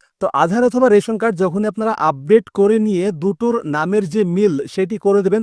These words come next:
তখন আর কিন্তু আপনার রেশন কার্ডটি ডিঅ্যাক্টিভেট হবে না বা ডিঅ্যাক্টিভেট হবার কোনো ভয় থাকবে না। আর যদি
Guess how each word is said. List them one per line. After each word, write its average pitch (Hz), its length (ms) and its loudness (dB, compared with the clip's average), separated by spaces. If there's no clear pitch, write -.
তখন 165 240 -2
আর 196 140 -6
কিন্তু 190 200 -6
আপনার 139 260 -6
রেশন 220 320 -2
কার্ডটি 214 240 0
ডিঅ্যাক্টিভেট 175 480 0
হবে 160 240 2
না 165 160 0
বা 196 80 4
ডিঅ্যাক্টিভেট 185 500 -2
হবার 156 240 0
কোনো 160 140 -2
ভয় 143 220 0
থাকবে 127 300 -2
না। 135 100 2
আর 139 120 0
যদি 175 140 -2